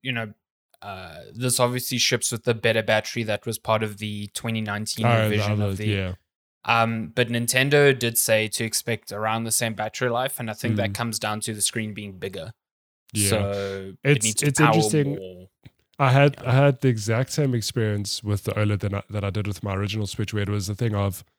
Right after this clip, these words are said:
Speaker 2: I got, when I got the, the original Switch, I played Breath of the Wild, and I was like, "Damn, this is a big screen! Like, this battery's never gonna last."
Speaker 1: Mm-hmm.
Speaker 2: Um,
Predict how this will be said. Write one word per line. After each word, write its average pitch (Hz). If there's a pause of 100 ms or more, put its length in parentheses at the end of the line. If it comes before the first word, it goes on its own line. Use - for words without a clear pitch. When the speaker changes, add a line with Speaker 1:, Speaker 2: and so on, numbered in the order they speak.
(560)
Speaker 2:
I 120
got, 120
when 113
I 113
got 123
the, 113 (140)
the 117
original 110
Switch, 107
I 117
played 123
Breath 117
of 117
the 104
Wild, 101
and 101
I 98
was 95
like, 90 (680)
"Damn, 110 (180)
this 117
is 190
a 131
big 117
screen! 110
Like, 98 (720)
this 135
battery's 139
never 117
gonna 101
last." 101
Speaker 1:
Mm-hmm. 113
Speaker 2:
Um, 98